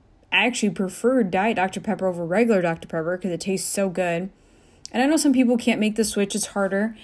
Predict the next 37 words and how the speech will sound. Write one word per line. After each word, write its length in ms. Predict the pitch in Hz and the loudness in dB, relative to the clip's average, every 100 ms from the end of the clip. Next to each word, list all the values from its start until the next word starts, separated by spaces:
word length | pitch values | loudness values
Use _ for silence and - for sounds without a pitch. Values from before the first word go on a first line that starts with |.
| - - - | -20 -12 -4
Um, 420 | 190 185 185 - | 0 0 -2 -6
but 160 | 196 220 | -2 0
honestly, 380 | 202 214 220 262 | 0 0 0 -2
for 180 | 240 240 | 0 2
me, 440 | 220 208 262 302 - _ - - - _ _ _ - | 4 4 2 0 -4 _ -20 -20 -20 _ _ _ -10
I 160 | 180 196 - - | -8 -8 -10 -4
could 140 | 214 | 0
barely 360 | 175 196 196 196 | 2 2 2 0
tell 220 | 196 196 | -2 -2
the 100 | 190 | 0
difference. 560 | 180 175 226 254 262 - | 0 -2 0 2 2 0
And 160 | 190 | -2
then 100 | 190 | 0
after 320 | 190 196 214 | 0 -2 -2
a 60 | 185 | 0
week 200 | 190 190 | 0 -2
of 120 | 190 | -2
drinking 380 | 185 190 175 202 | -2 -2 0 0
it, 200 | 208 - - - | 0 -2 -10 -12
I 60 | 170 | -8
really 340 | 180 202 202 | 0 4 4
couldn't 240 | 196 180 170 | 2 -2 -2
tell 160 | 190 | -2
the 100 | 160 | -2
difference. 560 | 160 135 - 180 196 - _ _ _ _ - _ | -2 -6 -8 -8 -6 -8 _ _ _ _ -20 _
And 140 | 214 220 | 0 2
with 120 | 220 | 2
my 140 | 214 | -2
coffees, 680 | 196 - 247 339 359 220 196 | -2 -6 -2 -2 0 0 2
instead 360 | 202 - 262 | 0 2 2
of 60 | 240 | 2
spending 340 | - 233 220 208 | 0 0 2 2
four 200 | 220 214 | 0 0
or 40 | |
five 160 | 214 190 | 0 0
hundred 260 | 202 185 | 0 -2
calories 840 | - - 208 214 208 202 196 180 | -8 -4 -2 0 0 0 0 -4